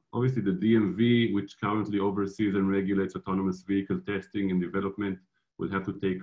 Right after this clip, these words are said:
more responsibility, uh, along with regulatory bodies like,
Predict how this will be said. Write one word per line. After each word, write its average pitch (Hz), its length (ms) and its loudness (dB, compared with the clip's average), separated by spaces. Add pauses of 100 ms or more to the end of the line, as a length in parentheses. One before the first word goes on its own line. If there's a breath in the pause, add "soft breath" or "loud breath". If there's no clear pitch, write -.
more 98 480 0
responsibility, 92 960 -2 (500)
uh, 80 240 -8
along 92 300 0
with 90 120 0
regulatory 90 760 0
bodies 87 420 -4
like, 82 220 -6